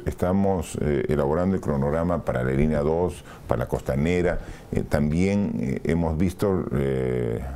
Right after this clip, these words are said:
por qué estaba entrampado una iniciativa privada para hacer el corredor vial periférico, ¿no? Eh, que sería un, la nueva vía de evitamiento de Lima, ¿no? Actual, antes,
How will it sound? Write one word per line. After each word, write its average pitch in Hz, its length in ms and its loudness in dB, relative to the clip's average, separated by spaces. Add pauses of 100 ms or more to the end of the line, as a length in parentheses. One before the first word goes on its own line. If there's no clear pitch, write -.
(220)
por 71 160 0
qué 87 100 2
estaba 92 260 2
entrampado 85 840 0 (340)
una 85 220 4
iniciativa 82 520 0
privada 80 580 0
para 69 180 0
hacer 78 440 0 (380)
el 67 580 2 (280)
corredor 82 680 2
vial 82 600 0
periférico, 73 920 -2
¿no? - 200 -2
Eh, 65 260 0 (100)
que - 140 0
sería 80 280 2
un, 90 220 2
la 82 160 0
nueva 104 560 2 (280)
vía 98 340 4
de 85 60 2
evitamiento 80 720 2
de 67 120 0
Lima, 65 380 -2
¿no? 127 140 -2 (280)
Actual, 92 420 2
antes, 95 500 0